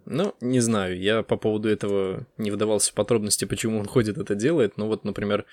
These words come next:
э, могу сказать, что Logan Square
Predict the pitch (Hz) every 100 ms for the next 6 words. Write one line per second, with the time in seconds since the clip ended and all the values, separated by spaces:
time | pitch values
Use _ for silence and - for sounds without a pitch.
0 | - - - - - - - 107 120 -
1 | 117 117 - 107 110 113 107 - 117 170
2 | -